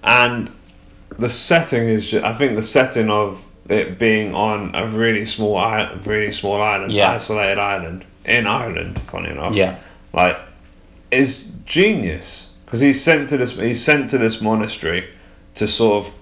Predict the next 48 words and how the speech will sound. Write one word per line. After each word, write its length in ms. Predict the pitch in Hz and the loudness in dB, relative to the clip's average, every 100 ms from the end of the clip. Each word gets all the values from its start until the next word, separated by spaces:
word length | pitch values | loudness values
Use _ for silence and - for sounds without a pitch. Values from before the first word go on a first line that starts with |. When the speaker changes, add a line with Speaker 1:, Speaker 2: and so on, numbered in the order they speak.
| - - - - - - | -20 -20 -20 -20 -14 0
Speaker 1:
help 260 | 131 107 | 2 4
it 60 | 104 | 4
out, 260 | 104 98 90 | 2 2 -2
isn't 200 | 101 92 | -6 -8
it? 20 | |
To 80 | 101 | -8
sort 180 | 104 87 | -8 -6
of 60 | |
help 220 | 104 98 | -4 -6
it 60 | 90 | -4
out, 240 | 98 104 | -4 -4
isn't 200 | - - | -6 -10
he? 80 | - - - - - - | -12 -18 -20 -20 -20 -12
And 140 | - 139 | -2 6
Speaker 2:
Yeah, 200 | 139 127 | 8 8
I, 40 | 123 | 6
th-, 120 | - | 2
I 120 | 127 | 2
think 160 | 127 165 | 4 0
he's 100 | 139 | 2
basically 380 | 117 123 - 123 | 4 4 2 -2
been 300 | 110 107 95 | 0 0 2
banished 500 | 110 117 101 - - | 2 4 0 -4 -6
there, 340 | 92 80 85 - - - | -4 -4 -8 -12 -14 2
Speaker 1:
Yeah. 240 | 110 92 | 4 4
Speaker 2:
um, 200 | 95 95 | 2 -2
'cause 140 | 110 | 0
it's 200 | 107 101 | 0 2
a, 240 | 110 95 98 | 2 4 4
a 80 | 95 | 4
backwater. 680 | 110 104 - 95 82 92 87 - - - | 4 2 2 0 0 -4 -8 -10 -14 -4
Um, 480 | 95 90 90 92 92 - - - - - - - - - - - - - - _ | 0 2 2 0 -4 -14 -20 -20 -20 -20 -20 -20 -20 -20 -20 -20 -20 -20 -20 _
yeah, 360 | - 127 139 110 | 0 4 6 6
and 100 | 117 | 6
what, 200 | 135 139 | 4 6
what 140 | 143 | 6
I 120 | 156 151 | 6 8
like 220 | 139 127 | 6 2
about 440 | 110 120 113 117 | 4 6 6 2
the, 420 | 117 113 110 110 90 | 0 2 2 0 -2
the 120 | 104 | -4
setting 600 | - 127 104 - 95 90 | 2 2 2 0 0 0
is 180 | 98 101 | -2 0
I, 260 | 110 117 110 | 0 2 -4
I 20 | |
think 300 | - 143 135 | 0 -2 0
this 280 | 131 120 - | -2 -2 0
is 420 | 120 110 101 - | 0 0 -6 -14